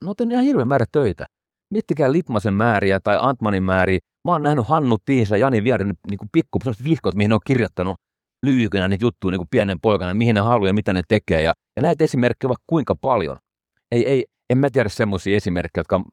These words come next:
noussut tuonne K V-huipulle, jotka on käynyt neljä kertaa viikossa joukkuetreeneissä ja niinku sit yhtäkkiä on tapahtunut jotain. Jo-, jolloin niinku, tää on se juttu. Ja sit mä puhun niinku niistä shakki, että sä, meistä jokainen tarvii, sä tossa hienosti laitoit ton, että on, on joku ympäristö, joka sit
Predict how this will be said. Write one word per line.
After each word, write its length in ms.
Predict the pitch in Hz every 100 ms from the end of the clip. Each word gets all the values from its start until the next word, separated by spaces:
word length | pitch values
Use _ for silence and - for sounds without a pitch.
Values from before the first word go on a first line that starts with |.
| 92
noussut 280 | 95 -
tuonne 160 | - 92 -
K 40 | 104
V-huipulle, 500 | 82 80 92 76 80 78 _ _ _
jotka 220 | 90 -
on 60 | 87
käynyt 160 | 101
neljä 180 | 95 95
kertaa 320 | 87 80 82
viikossa 280 | 85 80 80
joukkuetreeneissä 760 | 87 - 78 - 71 69 - 71
ja 100 | 73
niinku 180 | 73
sit 180 | - 85
yhtäkkiä 380 | 90 - - 76
on 200 | 71 76
tapahtunut 480 | - - - - 69
jotain. 220 | 73 - - _ _ _
Jo-, 140 | - -
jolloin 300 | 123 131 117
niinku, 380 | 107 - 113 - _ _ _ _
tää 120 | - 131
on 80 |
se 100 | 104
juttu. 260 | 104 120 -
Ja 40 |
sit 100 | 113
mä 80 | 165 135
puhun 160 | 151
niinku 140 | 147 147
niistä 220 | 156 - -
shakki, 340 | 165 - 113 - _ _
että 180 | 104 -
sä, 160 | 151 151 -
meistä 260 | 147 151 -
jokainen 280 | 175 123 110
tarvii, 300 | 127 110 95
sä 160 | 113 - _
tossa 260 | 131 - 110 131
hienosti 320 | 127 104 101
laitoit 340 | 110 92 90
ton, 140 | - 87
että 140 | 101
on, 100 | 104
on 100 | 110
joku 280 | 113 127 110
ympäristö, 640 | 127 113 82 78 78 - 67 _ _ _ _
joka 180 | 90 98
sit 140 | 92